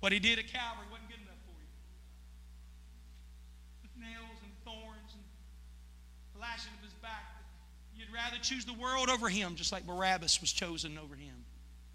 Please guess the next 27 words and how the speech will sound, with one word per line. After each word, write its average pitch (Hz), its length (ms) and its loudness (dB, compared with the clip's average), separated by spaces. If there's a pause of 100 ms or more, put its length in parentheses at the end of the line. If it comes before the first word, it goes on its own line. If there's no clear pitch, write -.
(920)
Weeping! 508 920 12 (920)
Like 151 200 -4
Demas 208 360 6
that - 180 0 (200)
forsook - 460 6
Paul, 175 300 4
loving 180 240 2
the 170 40 -6
present 170 340 -2
world. 165 320 -2
<laughs> - 40 -2
They 240 80 6
loved 180 320 0
the 180 40 -6
world 185 400 -2
more 196 140 -4
than 190 140 -6
they 180 120 -6
loved 190 360 -6 (140)
Him. 170 340 -8 (1200)
And 220 100 8
he 220 80 12
has 214 200 12
to 214 80 6
make 202 220 8
a 214 40 -2
decision. 175 640 8